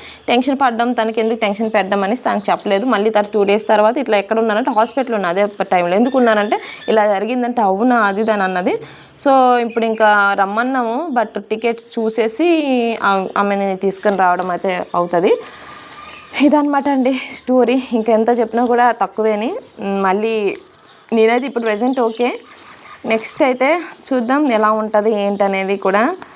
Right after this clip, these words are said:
పెయిన్, ఈ పెయిన్ వల్ల అయితే ఏ పని అయితే చేయలేకపోతున్నాను. అలా ఒక మూడు దిండ్ల మీద పెట్టేసి అలా ఉండడం అంటే ఎంత బోర్ కొడుతుంది కదా. దాని బదులు మెల్లగా నడుచుకుంటూ నేనైతే స్టిచ్చింగ్ క్లాస్కి వెళ్తున్నాను.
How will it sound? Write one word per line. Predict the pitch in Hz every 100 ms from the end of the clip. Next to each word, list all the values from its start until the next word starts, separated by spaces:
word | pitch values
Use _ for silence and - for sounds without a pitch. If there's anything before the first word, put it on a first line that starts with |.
| - -
పెయిన్, | 202 240 247 247 -
ఈ | 226
పెయిన్ | 214 208 240
వల్ల | 247 247
అయితే | 226 262
ఏ | 214
పని | 214 202
అయితే | 208 233
చేయలేకపోతున్నాను. | 240 190 202 214 214 202 190 196 254
అలా | 208 202 226
ఒక | 226
మూడు | 214 202 202
దిండ్ల | 190 196 214
మీద | 240 220 214
పెట్టేసి | 196 190 202 214
అలా | 220 208 214 220 214
ఉండడం | 233 202 214 214
అంటే | 208 196
ఎంత | 120 208
బోర్ | 240 220 220
కొడుతుంది | 226 214 202 185
కదా. | 220
దాని | 247 208 214
బదులు | 208 214 262
మెల్లగా | 220 - 240 254 262
నడుచుకుంటూ | 214 220 240 254 269
నేనైతే | 233 226 226
స్టిచ్చింగ్ | 262 214 214 220
క్లాస్కి | 214 214 208
వెళ్తున్నాను. | 196 196 185 240